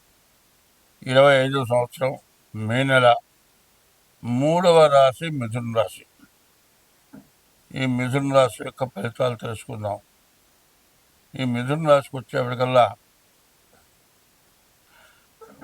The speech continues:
సరిగా చెప్పాలంటే మూడే మూడు గ్రహాలు బాగున్నాయి.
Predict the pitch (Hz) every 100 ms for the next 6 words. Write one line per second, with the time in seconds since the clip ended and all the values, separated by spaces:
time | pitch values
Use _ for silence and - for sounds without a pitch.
0 | - 135 127 135 127 117 131 120 117 127
1 | 120 110 - 117 120 131 143 143 117 113
2 | 113 113 120 117 107 104 104 110